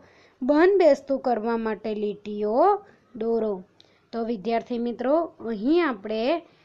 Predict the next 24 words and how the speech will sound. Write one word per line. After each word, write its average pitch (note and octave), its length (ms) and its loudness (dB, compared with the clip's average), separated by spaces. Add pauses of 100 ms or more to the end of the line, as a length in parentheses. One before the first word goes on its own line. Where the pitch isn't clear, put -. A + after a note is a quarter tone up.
(320)
જો A#3 400 -6 (280)
જે B3 200 0
નાની C4 400 4
પેટર્ન C4 460 0
છે C4 140 -4
તે D#4 380 -2 (280)
પેટર્ન A#3+ 520 -2 (300)
ભોંયતળિયાની B3 1040 2 (140)
આ D4+ 240 2
ચાર E4+ 240 2
પેટર્નમાંથી A#3+ 920 -6
કઈ D#4+ 200 2
પેટર્ન A#3 500 -2
બનાવશે A3 680 -6 (420)
તે B3+ 200 0
આપણે A3+ 260 -6
નક્કી G#3+ 320 -8
કરવાનું G#3+ 640 -4 (320)
છે. G3 300 -10 (320)
તો D4+ 120 4
જુઓ, A3 360 -2
સૌપ્રથમ D4 720 0
વિદ્યાર્થી A3 420 -8
મિત્રો, A#3+ 360 -6